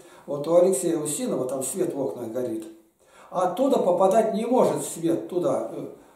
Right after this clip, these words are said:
на один предмет. Нигде не светится, отражения нет. Тем более тут ограждение,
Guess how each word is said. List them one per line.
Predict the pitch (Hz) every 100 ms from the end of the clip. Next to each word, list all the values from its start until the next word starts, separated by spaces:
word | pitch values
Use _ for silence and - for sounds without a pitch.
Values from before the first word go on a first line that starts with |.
| _ _ _ -
на | 151
один | 156 156 -
предмет. | 160 147 135 123 -
Нигде | - 196 202 202
не | 185
светится, | - 170 - - 160
отражения | 185 175 190 180 175
нет. | - -
Тем | 185
более | 202 160 147
тут | 143 - - -
ограждение, | 147 143 151 151 190 202 - 143 127